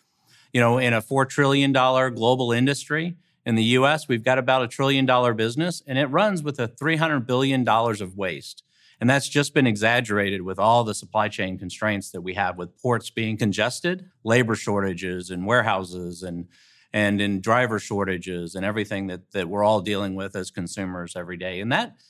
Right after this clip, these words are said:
has really accelerated our need to adapt and to drive technology innovations even faster to meet the needs of our customers.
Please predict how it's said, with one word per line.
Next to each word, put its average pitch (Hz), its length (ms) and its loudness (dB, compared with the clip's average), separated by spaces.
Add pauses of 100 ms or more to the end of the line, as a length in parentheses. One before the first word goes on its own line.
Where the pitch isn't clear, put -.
(120)
has 113 180 -2
really 170 380 4
accelerated 101 1000 -2 (280)
our 113 160 2
need 110 560 0
to 135 480 2
adapt 101 580 -2 (140)
and 104 340 -4
to 104 420 -2
drive 117 420 0
technology 107 720 -2
innovations 92 680 -6
even 123 240 2
faster 101 600 -4 (320)
to 107 100 -4
meet 107 260 0
the 98 160 -6
needs 95 300 -6
of 85 100 -14
our 85 120 -2
customers. - 640 -12